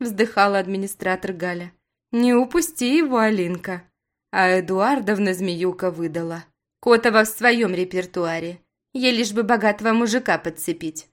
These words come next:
Она посмеялась и добавила. «Наиграется с тобой, как тот адвокат, а потом бросит». Развели балаган. Как будто я сама к Саше на шею вешаюсь, честное слово.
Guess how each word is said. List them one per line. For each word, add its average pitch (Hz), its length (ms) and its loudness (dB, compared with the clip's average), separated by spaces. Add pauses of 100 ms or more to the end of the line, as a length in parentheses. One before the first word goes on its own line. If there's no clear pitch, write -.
Она 233 280 2
посмеялась 214 760 -2
и 196 60 -4
добавила. 170 580 -8 (320)
«Наиграется 233 720 2
с 202 60 -8
тобой, 190 340 -2
как 202 220 -6
тот 202 200 -4
адвокат, 190 560 -4 (240)
а 294 80 4
потом 269 460 2
бросит». 220 540 2 (640)
Развели 220 680 0
балаган. 175 680 -10 (380)
Как 254 140 0
будто 294 240 4
я 277 160 6
сама 269 400 2
к 233 80 -12
Саше 202 320 -4
на 208 140 -2
шею 208 340 -2
вешаюсь, 175 460 -6
честное 302 440 0
слово. 170 460 -6